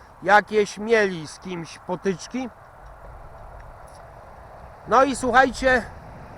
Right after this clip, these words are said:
zaprzyjaźnił się ze mną. Ciężko to nazwać przyjaźnią, ale no, jakoś mu przypasowałem wszędzie, gdzie byłem.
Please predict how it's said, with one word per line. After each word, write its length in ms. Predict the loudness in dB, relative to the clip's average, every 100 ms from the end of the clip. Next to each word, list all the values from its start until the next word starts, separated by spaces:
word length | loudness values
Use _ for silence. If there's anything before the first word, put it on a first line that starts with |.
| -18 -18 -18 -18 -18 -18 -18 -18 -18 -18 -16 -14
zaprzyjaźnił 1120 | 2 4 4 2 -4 6 10 10 8 -2 -6
się 200 | -6 -6
ze 180 | -2 -2
mną. 200 | -2 -10 -12 -14 -14 -14 -14 -14 -14 -14 -14 -14 -12 -10 -10 -12 -12 -12 -12 -12 -12 -2
Ciężko 420 | 2 2 6 4
to 100 | 6
nazwać 480 | 8 8 8 0 -2
przyjaźnią, 680 | -8 0 4 4 4 2
ale 260 | 6 6 6
no, 220 | 6 4 2 -10 -16 -16 -16 -18 -18 -18 -16 -16 -18 -18 -20 -6 6
jakoś 580 | 8 8 8 6 4
mu 240 | 0 4 4
przypasowałem 1160 | 4 -2 0 4 4 4 2 4 6 6 4 -2 -16 -20 -20 -20 -20 -20 -20
wszędzie, 520 | -8 0 0 2 2 2
gdzie 200 | 0 2
byłem. 400 | 6 8 6